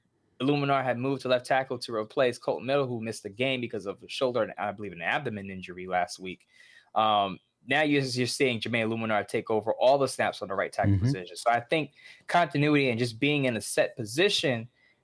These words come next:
Speaker 1: helps those players. No matter how, if you're a veteran, rookie, second, third year player, when you have a set job, when you know what your job is and you can do your job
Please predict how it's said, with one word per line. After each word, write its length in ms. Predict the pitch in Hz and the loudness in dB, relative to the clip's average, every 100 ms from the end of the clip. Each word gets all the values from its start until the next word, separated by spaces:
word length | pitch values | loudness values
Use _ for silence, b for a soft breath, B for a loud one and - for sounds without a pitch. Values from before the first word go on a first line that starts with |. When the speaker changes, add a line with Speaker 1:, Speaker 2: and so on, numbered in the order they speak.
| - | -4
Speaker 1:
helps 340 | - 170 143 | 2 2 2
those 220 | 135 123 | 2 0
players. 540 | - - 107 90 82 - | -2 2 4 4 0 -2
No 100 | 127 | 0
matter 260 | 139 135 | 2 2
how, 260 | 127 151 143 | 2 2 2
if 140 | 113 - | 0 0
you're 140 | 110 | 0
a 60 | 101 | 2
veteran, 580 | 139 160 156 151 147 123 | 6 6 6 2 0 -2
rookie, 640 | 120 165 180 - 160 156 | 2 2 2 -2 -2 -2
second, 440 | 147 170 170 139 139 | 0 0 0 -2 4
third 220 | 156 151 | 4 4
year 140 | 156 | 0
player, 440 | 143 - 156 151 151 B B B B | 0 2 4 4 -2 B B B B
when 100 | 147 | 2
you 100 | 147 | 4
have 220 | 180 196 | 4 4
a 60 | 180 | 2
set 220 | - 165 | 2 2
job, 320 | 131 135 120 | 4 4 4
when 100 | 104 120 | 2 -2
you 120 | 127 | 0
know 260 | 135 165 | 2 4
what 260 | 156 147 - | 4 4 2
your 160 | 139 123 | 2 4
job 400 | 120 123 117 123 | 4 4 4 2
is 240 | 110 98 | 2 0
and 100 | 98 | -8
you 60 | 101 | -12
can 100 | 107 | -6
do 100 | 131 | 0
your 140 | 139 123 | 2 2
job 380 | 120 120 120 | 4 6 4